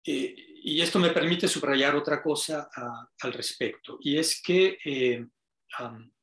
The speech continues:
a diferencia de, de Bacon y de toda la tradición baconiana, ¿no? Eh, pensemos en que Kant, eh, cita, eh, el texto de Bacon a la entrada de la, o sea, el epígrafe de la Crítica de la Razón Pura,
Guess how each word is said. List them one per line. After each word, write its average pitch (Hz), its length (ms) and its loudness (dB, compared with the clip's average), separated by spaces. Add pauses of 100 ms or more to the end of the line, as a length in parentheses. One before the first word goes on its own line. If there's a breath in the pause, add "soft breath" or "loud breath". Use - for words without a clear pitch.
(1200 loud breath)
a 135 60 -8
diferencia 160 680 2
de, 120 240 2
de 127 120 0
Bacon 156 640 2
y 120 140 -16
de - 240 -14
toda 170 200 2
la - 100 2
tradición 165 360 -2
baconiana, 143 600 -4
¿no? 156 320 -8
Eh, 110 240 -14
pensemos 127 420 -8
en 113 100 -12
que 113 220 -10
Kant, 143 420 -4 (600 soft breath)
eh, 110 420 -6
cita, 120 720 -4 (300)
eh, 110 460 -18
el - 100 -18
texto 131 340 -6
de 113 100 -4
Bacon 127 400 -2
a 113 80 -8
la 110 60 -10
entrada 117 460 -4
de 110 100 -8
la, 101 320 -14 (880)
o 139 60 -14
sea, 139 140 -2
el 120 80 -2
epígrafe 156 460 2
de 123 100 2
la 120 120 2
Crítica 139 400 -6
de 117 60 -4
la 117 120 -8
Razón 131 340 -8
Pura, 185 460 -2